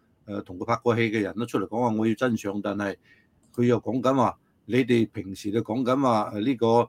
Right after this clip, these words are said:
呃，呃，我哋好朋友吓，我哋係呢個兄弟一樣。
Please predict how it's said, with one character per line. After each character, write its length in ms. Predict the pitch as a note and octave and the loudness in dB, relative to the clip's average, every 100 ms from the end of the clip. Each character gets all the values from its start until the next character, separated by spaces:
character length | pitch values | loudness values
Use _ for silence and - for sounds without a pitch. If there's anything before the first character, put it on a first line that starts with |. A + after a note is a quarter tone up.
| - _ - | -4 _ -10
呃， 100 | G#2 | -6
呃， 540 | G#2 A2+ B2+ A2+ G#2 G#2+ G#2+ | -4 -6 -6 -6 -6 -6 0
我 180 | A2 B2 | 2 2
哋 380 | A2+ A2 G#2 G2+ | 2 2 2 2
好 140 | C3 | 2
朋 220 | A2+ F#2+ | 0 -4
友 180 | F#2 G#2+ | -2 2
吓， 180 | G#2+ A#2+ | 4 4
我 180 | A#2+ A#2+ | 4 2
哋 120 | A2+ | 2
係 220 | A2 G#2+ | 2 2
呢 80 | C3 | 0
個 100 | A#2+ | 2
兄 220 | C#3+ C3+ | 4 4
弟 60 | A2 | 4
一 300 | G#2+ C3+ B2 | 2 4 4
樣。 220 | G#2 F#2+ | 2 -4